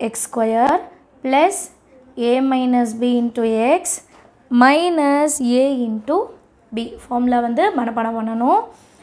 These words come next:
எக்ஸ் இருக்கிற இடத்துல எம் இருக்கு, ஏ இருக்கிற இடத்துல ஃபைவ் and பி இருக்கிற இடத்துல எயிட்டுன்னு எடுத்துக்கோங்க. மைனஸ்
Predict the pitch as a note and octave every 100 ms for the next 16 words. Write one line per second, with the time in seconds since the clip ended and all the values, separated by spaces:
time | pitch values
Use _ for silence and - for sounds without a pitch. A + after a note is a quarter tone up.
0 | - - - - B3 B3+ - E4 D4 C4
1 | B3+ A#3+ A#3+ B3 B3 A#3+ A3 A3+ A3 A3
2 | A3 A#3 B3 C#4 C#4+ - - - _ -
3 | A#3+ B3+ C4+ B3+ A#3 A3+ A3+ A3+ A3+ A3
4 | A3+ A3+ C4 D#4+ E4+ - _ - A#3 C4
5 | C4+ D4 G#4 A4 D#4 D#4 C4+ B3 A#3+ B3+
6 | D4 - D4 G4 G#4 G4+ F#4+ E4+ B3 -
7 | B3 A#3 A#3 A#3 D4+ F4 E4+ B3+